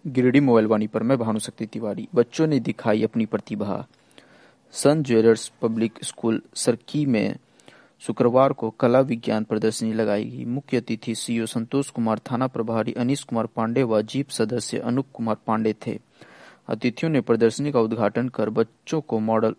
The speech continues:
बच्चों का मॉडल देखा। बच्चों ने सौर मॉडल,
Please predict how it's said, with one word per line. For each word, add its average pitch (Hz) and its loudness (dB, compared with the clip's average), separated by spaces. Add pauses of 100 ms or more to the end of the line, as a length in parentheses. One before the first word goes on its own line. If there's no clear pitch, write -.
(100)
बच्चों - -4
का 113 0
मॉडल 107 -2
देखा। - -6 (580)
बच्चों 160 2
ने 117 2
सौर 131 2
मॉडल, 113 2